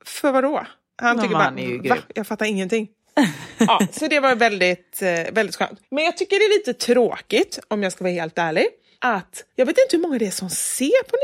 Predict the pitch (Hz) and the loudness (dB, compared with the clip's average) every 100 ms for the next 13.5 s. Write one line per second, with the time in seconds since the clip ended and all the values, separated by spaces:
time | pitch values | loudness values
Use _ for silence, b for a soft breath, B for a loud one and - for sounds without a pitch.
0 | 415 170 - 165 156 - 240 302 320 320 | 2 0 -2 -4 -4 -4 -2 0 0 -2
1 | 320 285 262 302 311 - - _ - 381 | -2 -2 0 0 -2 -4 -8 _ -2 0
2 | 269 226 254 453 480 - 220 202 214 196 | 2 0 2 2 2 0 0 0 0 0
3 | 190 B B B 359 277 311 508 - - | -4 B B B 2 2 2 2 0 -2
4 | 302 254 175 196 202 185 208 185 311 466 | 2 2 2 2 2 2 -2 0 6 6
5 | 453 440 440 415 392 392 403 370 349 349 | 6 4 4 4 2 2 2 0 0 0
6 | 339 339 339 330 311 269 247 226 214 226 | 0 2 2 0 0 -2 -2 0 -2 -2
7 | 240 208 190 190 226 208 208 190 165 160 | -2 0 0 0 2 2 2 2 0 -2
8 | 165 180 165 160 156 156 147 156 139 208 | -2 -2 -2 -2 -2 -2 -2 -4 0 2
9 | 185 226 - B B B 196 190 180 180 | 2 -2 -6 B B B -2 2 4 2
10 | - 175 165 202 196 175 180 - 165 160 | 0 -2 -2 -4 -2 -4 -4 -4 -4 -2
11 | 165 151 151 151 165 170 175 214 190 240 | -2 -2 -4 -6 -4 -4 -2 -2 -2 0
12 | 330 359 - 196 185 - - 403 185 220 | 0 0 0 -2 -2 -4 2 2 2 0
13 | 403 311 214 196 185 | -2 -2 -2 0 -2